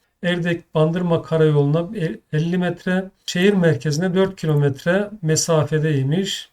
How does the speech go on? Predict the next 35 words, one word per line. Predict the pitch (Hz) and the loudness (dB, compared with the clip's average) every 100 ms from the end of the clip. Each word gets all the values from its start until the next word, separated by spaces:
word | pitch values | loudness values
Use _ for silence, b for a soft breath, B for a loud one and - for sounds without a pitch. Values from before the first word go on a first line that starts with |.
| - | -8
Düz | 156 | -4
bir | 147 | 0
yer. | 135 143 156 | 2 2 0
Yirmi | 160 160 175 | -2 -2 0
beş | 180 170 - - - - | 0 0 0 -4 -12 -4
on | 170 170 160 | 0 2 0
bir | 160 180 - | 0 -2 -6
iki | 147 175 | -8 -4
bin | 170 165 | 0 0
yirmi | 160 151 147 | 2 2 0
dört, | 180 180 | -2 0
yaklaşık | 156 151 180 151 - - - | 0 0 0 -2 -4 -10 -6
dört | 170 175 175 - - | -2 -2 -4 -12 -2
ay | 156 147 | 0 2
önce | 147 151 139 165 208 208 B B B B - | 2 0 2 0 0 -8 B B B B -4
buranın | 170 156 165 156 | 0 2 2 0
bilirkişi | 160 156 - - 165 | -2 -4 -6 -4 0
raporu, | 156 151 160 156 160 - _ - | 0 0 2 2 0 -4 _ -8
e, | 139 131 131 139 | -4 -4 -4 -6
düzenlenmiş, | 135 151 151 147 143 135 165 175 - - _ _ _ _ | -2 0 2 4 2 2 -2 -4 -12 -20 _ _ _ _
tespiti | 151 - - 117 | -6 -4 -6 -4
yal-, | 143 135 139 160 | -2 0 -2 -4
yapılmış | 160 139 151 151 165 175 | -4 -4 -2 -4 -4 -2
yeni | 170 | -2
bir, | 156 147 _ | -2 -6 _
e, | 156 135 127 | -6 -4 -2
bilirkişi | 139 139 127 - | -2 -4 -6 -6
raporu. | 139 123 139 143 190 196 B B B B B | -4 -2 -2 -2 -4 -6 B B B B B
Düz | 214 214 180 | 2 2 2
bir | 156 | 2
arazi, | 139 135 131 143 | 2 0 -2 -4
içerisinde | 196 - 170 165 - 180 165 170 165 | -6 -4 -2 -2 -2 0 0 0 0
zeytin | 156 165 170 | -2 -2 -2
ağaçları | 165 160 131 - 160 | 0 0 0 0 0
gözüküyor. | 156 147 131 - 139 156 | 0 -2 -4 -6 -2 -2